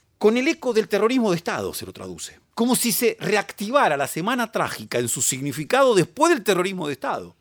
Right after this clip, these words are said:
Ahora, porque voy a algo que planteaba Verónica antes, recontra interesante. Es cierto, desde el comienzo se dice Semana Trágica. Pero ¿se conocía todo esto que dice Pine Wall?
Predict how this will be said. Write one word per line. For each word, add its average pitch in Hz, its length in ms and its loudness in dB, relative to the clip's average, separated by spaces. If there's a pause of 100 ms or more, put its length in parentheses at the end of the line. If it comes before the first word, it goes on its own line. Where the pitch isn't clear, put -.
(220)
Ahora, 127 480 2 (240)
porque 110 200 -8
voy 135 160 -4
a 139 140 0
algo 147 220 -2
que 113 80 -12
planteaba 120 360 -2
Verónica 131 380 0
antes, 135 180 -4
recontra 127 380 -4
interesante. 131 460 0
Es - 120 -2
cierto, 135 320 4
desde 131 180 0
el 143 100 -2
comienzo 180 320 2
se 160 80 0
dice 165 180 2
Semana 135 320 -4
Trágica. 85 480 -10 (300)
Pero 180 140 4
¿se 170 160 -2
conocía 190 520 2
todo 165 240 0
esto - 220 -4
que 101 100 -4
dice 113 240 0
Pine 107 220 -4
Wall? 196 300 -2